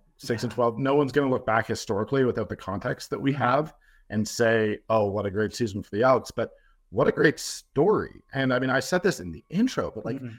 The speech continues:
Speaker 1: they've got B C this weekend.
Speaker 2: <laughs>
Speaker 1: The Lions shut them out twice. It was one of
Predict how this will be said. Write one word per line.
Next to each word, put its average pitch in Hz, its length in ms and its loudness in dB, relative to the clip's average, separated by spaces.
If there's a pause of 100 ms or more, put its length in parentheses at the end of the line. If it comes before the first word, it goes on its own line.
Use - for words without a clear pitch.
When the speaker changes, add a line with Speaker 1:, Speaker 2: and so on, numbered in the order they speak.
(180)
Speaker 1:
they've 196 200 0
got - 280 0
B 127 140 2
C 214 340 0
this - 240 -2
weekend. - 1160 -12
Speaker 2:
<laughs> - 0 -
Speaker 1:
The 147 100 6
Lions 190 500 2
shut - 360 -2
them 135 160 0
out 117 180 -4 (240)
twice. - 640 2 (260)
It 185 160 0
was 196 140 4
one 214 400 2
of 147 280 2